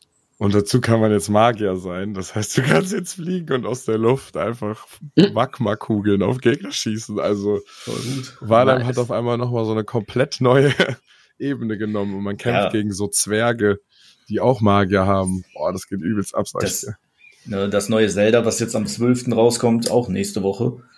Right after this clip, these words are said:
Speaker 3: ähm, ja, ne? Ja, nächste
Speaker 1: Hm.
Speaker 3: Woche. Ähm, da hast du ja auch wieder den Gleiter mit deiner Ausdauerleiste und
Speaker 1: Ja,
Speaker 3: so, ne?
Speaker 1: ja,
Speaker 3: Das wird
Speaker 1: ja.
Speaker 3: halt auch wieder geil werden.
Speaker 1: Ja.
Speaker 3: Wahrscheinlich.
Speaker 1: Ja,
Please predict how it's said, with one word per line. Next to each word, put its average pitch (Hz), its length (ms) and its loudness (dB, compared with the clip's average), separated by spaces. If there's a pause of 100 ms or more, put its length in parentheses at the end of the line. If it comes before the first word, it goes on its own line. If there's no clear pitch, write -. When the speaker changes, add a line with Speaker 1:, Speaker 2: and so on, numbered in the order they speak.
(260)
Speaker 3:
ähm, 95 460 0 (260)
ja, 87 180 -8
ne? 113 160 -6 (160)
Ja, 95 140 -4
nächste 107 220 2
Speaker 1:
Hm. 101 60 0
Speaker 3:
Woche. 117 260 -6 (340)
Ähm, 92 480 0 (280)
da 98 160 4
hast 98 160 2
du - 40 2
ja 95 60 6
auch 110 160 2
wieder 101 160 2
den 87 160 0
Gleiter 92 380 0
mit 90 160 -6
deiner 85 220 -2
Ausdauerleiste 82 880 -4
und - 140 -4
Speaker 1:
Ja, 101 140 4
Speaker 3:
so, 65 60 -10
ne? 98 200 -12
Speaker 1:
ja, 107 100 4
Speaker 3:
Das - 180 0
wird 104 120 0
Speaker 1:
ja. 107 80 0
Speaker 3:
halt 101 80 -4
auch 170 140 0
wieder 113 180 0
geil 71 260 -4
werden. 69 280 -8 (260)
Speaker 1:
Ja. - 80 -2
Speaker 3:
Wahrscheinlich. 87 640 -2 (440)
Speaker 1:
Ja, 143 260 2